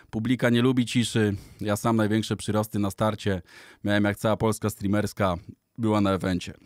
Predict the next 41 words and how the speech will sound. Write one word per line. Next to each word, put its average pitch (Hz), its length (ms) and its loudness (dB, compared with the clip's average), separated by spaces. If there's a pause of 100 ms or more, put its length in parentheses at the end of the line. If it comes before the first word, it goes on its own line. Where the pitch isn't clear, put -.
chyba 101 240 -2
P 87 140 -8
G 90 180 -4
A. 90 140 -6 (1300)
Nie 131 120 0
powiedziałbym, 165 600 4
że 110 120 0
streamy 127 340 0
były 113 160 0
specjalnie 113 480 0
planowane 113 540 2
pod 92 200 -6
te 95 100 -6
wielkie 95 280 -2
wydarzenia. 95 640 -4 (520)
Japczan 117 340 0
poszedł 107 320 -4
do 113 100 0
zoo, 131 320 2 (120)
do 92 160 -4
którego 98 360 -4
miał 110 180 0
iść, 123 380 -2 (200)
a 127 60 -10
Popo 139 280 -4
poszedł 110 320 -6
na 104 100 0
wystawę 110 440 -2
naukową, 98 600 0
co - 160 -14
też 113 200 -6
miał 104 100 2
zrobić 98 300 -4
już 117 100 -6
wcześniej. 92 560 -2 (480)
Rafonix 117 460 -2
ostatecznie 120 440 -2
odpalił 117 360 0
się 120 120 -4
następnego 120 540 -2
dnia 123 320 0